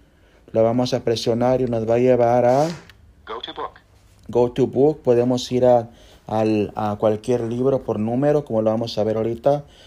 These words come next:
Speaker 1: Vamos a presionarlo otra vez.
Speaker 2: Search for Bookshare Books.
Speaker 1: Search for Bookshare Books. Búsqueda de libros de Bookshare.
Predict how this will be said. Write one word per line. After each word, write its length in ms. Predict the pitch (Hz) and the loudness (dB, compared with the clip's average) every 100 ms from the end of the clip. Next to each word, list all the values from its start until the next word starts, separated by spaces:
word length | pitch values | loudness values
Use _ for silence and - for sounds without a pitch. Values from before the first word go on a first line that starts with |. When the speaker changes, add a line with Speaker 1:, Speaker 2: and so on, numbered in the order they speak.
| - | -8
Speaker 1:
Vamos 180 | 117 117 | -6 -4
a 80 | 113 | -2
presionarlo 460 | 107 120 113 113 | -2 -2 -4 -2
otra 220 | 117 110 | -2 0
vez. 440 | 107 127 165 165 - - - - | 2 2 0 -4 -12 -18 -20 -20
Speaker 2:
Search 340 | - 196 208 | -12 -10 -8
for 140 | - - | -10 -8
Bookshare 400 | 147 - 107 98 | -4 -4 -4 -6
Books. 360 | 101 - - - | -8 -8 -16 -12
Speaker 1:
Search 460 | - - 135 139 | -4 0 2 0
for 180 | - 117 | -4 -4
Bookshare 400 | 123 127 - 123 | -2 -4 -2 -2
Books. 400 | 120 117 117 - | 0 -2 -2 -8
Búsqueda 520 | 110 123 - 131 131 | -10 -8 -4 0 2
de 100 | 127 | 2
libros 340 | 113 123 127 120 | 0 0 0 0
de 80 | |
Bookshare. 640 | 113 123 123 - 143 151 | -2 -4 -4 0 2 2